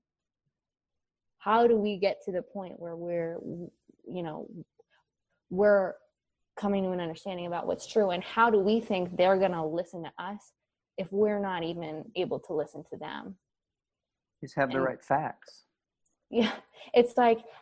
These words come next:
Speaker 1: at a certain point, it's like, you can say, "This is what the Bible says," but there's a lot of diversion of what people think the Bible says. You can't just,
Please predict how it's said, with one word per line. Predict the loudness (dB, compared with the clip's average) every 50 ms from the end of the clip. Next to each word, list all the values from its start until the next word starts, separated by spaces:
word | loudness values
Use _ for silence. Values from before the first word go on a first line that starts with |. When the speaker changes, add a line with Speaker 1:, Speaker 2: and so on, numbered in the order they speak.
| _
Speaker 1:
at | 2 2
a | 4
certain | 2 0 0 0 0
point, | 0 0 2 2 4 2
it's | 2 2 2
like, | 2 2 2 0 -4 -10 _ _ _ _ _
you | 0 2 2
can | 2 2 2 2
say, | 2 2 2 4 4 6 6 4 4 2 2 -2 -6 -12 -14 _ 4
"This | 4 6 6 4
is | 2 2
what | 2 2 2
the | 2
Bible | 2 2 2 2 0 -2
says," | 0 2 4 4 4 2 0 -2 -4 -2
but | -2 4 6
there's | 8 8 10 10
a | 8
lot | 8 8 8 8 8 8 6 2 0 0 -2
of | -2 -2 0
diversion | 2 2 2 2 4 4 4 2 2 -2 -6 -6
of | -6 -2 0
what | 0 0 0 -2 -6
people | -8 -6 -6 -8 -10 _
think | -8 -8 -8 -8 -10
the | -6
Bible | -4 -2 -2 -2 -4 -8 -12
says. | -6 0 2 2 2 2 0 -4 -8 -14 -16 -20 -20 _ _ _ _ _ _ _ _ _ _ _
You | 0 0 0
can't | 2 2 4 4 4 4 2 0 2
just, | 2 2 2 2 -2 -12 -16